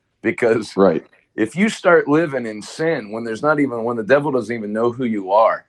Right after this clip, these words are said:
Speaker 1: and there's no pressure on you, for, I
Speaker 2: Mm-hmm.
Speaker 1: think for your own good, the Lord will, will let you kind of be under the radar for the, for the rest of your life.
Speaker 2: Mm-hmm. I believe that because he loves you and doesn't want to see you destroyed.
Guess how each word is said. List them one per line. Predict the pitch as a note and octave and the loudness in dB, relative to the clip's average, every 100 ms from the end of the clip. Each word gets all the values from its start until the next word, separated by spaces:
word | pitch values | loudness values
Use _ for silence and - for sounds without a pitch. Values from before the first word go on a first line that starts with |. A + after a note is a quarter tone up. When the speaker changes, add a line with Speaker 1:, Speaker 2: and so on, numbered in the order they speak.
| - | -6
Speaker 1:
and | G2+ | -4
there's | G2+ F2 | -4 -4
no | A2+ | -6
pressure | - A2 A2+ - D#2 | 0 2 2 0 -10
on | D2+ | -12
you, | D2+ - _ _ _ _ _ _ | -18 -20 _ _ _ _ _ _
for, | _ D#3+ D3 A2 | _ -2 0 4
I | A#2 | 4
Speaker 2:
Mm-hmm. | |
Speaker 1:
think | A2+ D#3 | 4 -2
for | - D#3+ | -10 -4
your | C3+ B2+ A#2 | 0 2 2
own | C3 C3+ B2 G2 | 2 0 -2 -4
good, | A#2 G#2 E2 | -2 -2 -4
the | F#2+ | -6
Lord | G2+ G#2 G2 | -2 -2 -4
will, | F#2 - | -8 -6
will | F#2+ F2+ | -6 -4
let | F#2+ F#2 | -4 -4
you | E2+ D2 _ _ _ _ _ _ | -8 -10 _ _ _ _ _ _
kind | G#2 G2+ | -4 -2
of | E2+ | -2
be | F#2+ | -4
under | F#2 F2 | -4 -4
the | E2 | -4
radar | D#2 F2+ E2 C2+ | -2 -2 -2 -4
for | C2 | -10
the, | C#2+ | -10
for | - | -4
the | D#2 | -2
rest | D#2 - - | 0 -2 -2
of | |
your | D#2 | -2
life. | A#1+ B1+ - _ _ _ _ _ _ _ _ G2 | 0 -2 -6 _ _ _ _ _ _ _ _ -2
Speaker 2:
Mm-hmm. | G2+ A2+ A#2+ - | 2 2 0 -2
I | - G#2 | 2 4
believe | G#2 A#2 A2+ | 6 4 6
that | F#2 | 4
because | F#2 G2 G#2 | 2 0 2
he | B2 | 2
loves | G#2+ B2+ B2+ G2 | 4 4 4 2
you | |
and | G2 | 2
doesn't | G2 G#2 | 2 2
want | G#2 G2 | 0 -4
to | |
see | G#2 | -2
you | G2 | -2
destroyed. | F2 E2 - A2 G2 C2 | -2 -6 0 2 2 -2